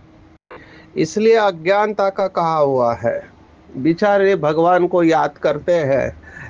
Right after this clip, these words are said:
लेकिन पता ही नहीं कि उससे प्राप्ति क्या होती है। वो तो मोक्ष की बात करते हैं,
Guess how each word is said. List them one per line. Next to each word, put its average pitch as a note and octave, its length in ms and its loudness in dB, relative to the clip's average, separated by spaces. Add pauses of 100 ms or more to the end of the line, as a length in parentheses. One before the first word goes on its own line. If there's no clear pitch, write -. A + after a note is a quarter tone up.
(100)
लेकिन E3 400 0
पता F#3+ 340 -2
ही G3 180 2
नहीं F3 320 0
कि F#3 120 -2
उससे F3+ 320 0
प्राप्ति F3+ 560 -4
क्या G3 240 -4
होती E3+ 340 -4
है। C#3 140 0
वो C3+ 180 0
तो E3 160 -2
मोक्ष E3 480 -4
की F3+ 180 -2
बात F3 320 -6
करते D3+ 360 -6
हैं, C#3 480 -4